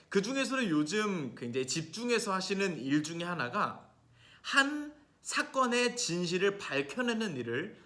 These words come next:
하고 계십니다. 인천에 있는 모 교회 한 부목사가 십 대, 이십 대 여성들 수십 명을 이제 성폭행하는 그런 사건이 있었습니다. 이 사건이 그냥 묻힐 뻔했었는데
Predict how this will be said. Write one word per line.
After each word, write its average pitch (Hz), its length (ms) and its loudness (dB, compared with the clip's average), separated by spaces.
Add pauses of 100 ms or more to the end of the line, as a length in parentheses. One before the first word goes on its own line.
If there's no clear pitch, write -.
하고 160 260 -4
계십니다. 117 560 -8 (760)
인천에 254 580 2
있는 247 300 0
모 180 260 4
교회 151 840 0
한 214 240 2
부목사가 190 920 0 (380)
십 - 360 -2
대, 294 140 2
이십 - 380 -2
대 156 160 0
여성들 120 560 -2
수십 247 320 -4
명을 151 580 -4 (440)
이제 104 440 -8
성폭행하는 208 1200 -6 (280)
그런 123 340 0
사건이 123 540 -6 (160)
있었습니다. 123 680 -8 (640)
이 170 100 -4
사건이 247 640 0
그냥 170 260 0
묻힐 240 400 -4
뻔했었는데 190 880 -4